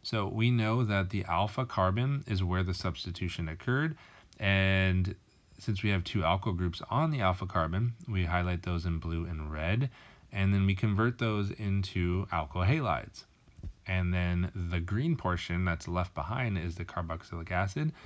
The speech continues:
That's what the malonic ester, uh, that's,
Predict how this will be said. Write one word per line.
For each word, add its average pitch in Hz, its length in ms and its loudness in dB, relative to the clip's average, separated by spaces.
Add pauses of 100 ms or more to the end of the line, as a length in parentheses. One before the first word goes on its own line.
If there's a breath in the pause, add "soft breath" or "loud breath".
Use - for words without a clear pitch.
(320 loud breath)
That's 92 440 2
what 95 540 0 (140)
the 95 160 -2
malonic 80 400 -2 (240)
ester, 90 560 -2 (500)
uh, 80 400 0
that's, 101 220 0